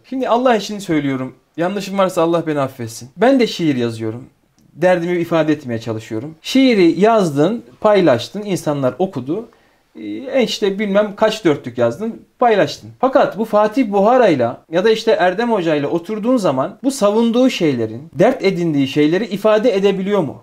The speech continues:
Beslendi-, beslendiği yer ne? Yoksa yazmak çok zor bir şey değil. İnanın çok zor bir şey değil. Bakın,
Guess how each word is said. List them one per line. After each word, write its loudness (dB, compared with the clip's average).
Beslendi-, 0
beslendiği -2
yer 2
ne? -2
Yoksa -2
yazmak 0
çok 0
zor -2
bir -10
şey -6
değil. -4
İnanın 0
çok -4
zor -2
bir -10
şey -12
değil. -16
Bakın, 2